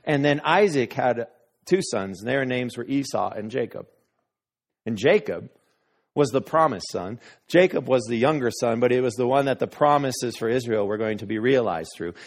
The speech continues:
And Jacob, his very name means deceiver. And Jacob, his mom liked him because he liked to watch the Home Network with her, and he was good around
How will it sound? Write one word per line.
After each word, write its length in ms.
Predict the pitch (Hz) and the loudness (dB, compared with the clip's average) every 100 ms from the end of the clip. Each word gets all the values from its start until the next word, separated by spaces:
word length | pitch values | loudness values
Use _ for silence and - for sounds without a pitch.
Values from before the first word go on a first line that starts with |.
| - | -8
And 160 | 123 95 | -6 2
Jacob, 400 | 147 175 117 - | 2 2 -2 0
his 160 | 147 - - | -2 -4 -4
very 300 | 120 147 139 | 2 2 2
name 340 | 120 139 113 101 | -2 -4 -4 -6
means 300 | 95 95 - | -8 -10 -12
deceiver. 560 | 95 - 131 85 - - _ _ _ _ _ _ _ _ _ _ _ 131 | -14 -6 -6 -6 -12 -16 _ _ _ _ _ _ _ _ _ _ _ -4
And 160 | 135 | -4
Jacob, 540 | 110 180 214 92 87 - _ _ _ _ _ _ _ _ _ _ _ _ _ _ _ _ _ _ _ _ _ _ _ _ _ _ _ | 4 4 4 0 -6 -8 _ _ _ _ _ _ _ _ _ _ _ _ _ _ _ _ _ _ _ _ _ _ _ _ _ _ _
his 200 | 165 131 | 2 2
mom 460 | 123 131 143 135 107 | 0 2 2 2 0
liked 300 | 104 98 - | 0 -2 -2
him 240 | 131 98 | -4 -4
because 280 | 98 - 101 | -6 -8 -6
he 120 | 123 | -2
liked 220 | 113 101 | 0 0
to 60 | 107 | 0
watch 220 | 98 95 | -2 -2
the 100 | 95 | -6
Home 260 | 113 135 101 | -6 -6 -6
Network 360 | 82 87 85 | -8 -12 -14
with 160 | 85 - | -14 -12
her, 260 | 90 85 98 | -8 -6 -6
and 100 | 98 | -6
he 80 | 107 | -10
was 100 | 95 | -6
good 240 | 104 104 | -4 -2
around 420 | 101 95 95 92 | -2 -2 -6 -10